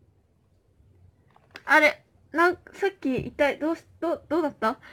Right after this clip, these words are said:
さっき、さっきどうなってた？私。え？何？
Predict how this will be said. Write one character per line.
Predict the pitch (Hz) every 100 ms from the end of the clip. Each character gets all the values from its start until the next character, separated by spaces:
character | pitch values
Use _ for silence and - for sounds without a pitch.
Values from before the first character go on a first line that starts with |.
| - _ - - - _ _ _ - - _ _ - _
さ | -
っ | 320 -
き、 | 226 - _ _ _ _ _ _ _ _ _
さ | - 330
っ |
き | - 233
ど | 269
う | 339
な | 294
っ |
て | -
た？ | 233
私。 | 214 233 240
え？ | 247 - _ _ _ _ - _ - _ _ _ - _ _ _ _ _ _ _ _ _ _ _ _ 254 403 - _ 294
何？ | 285 220 339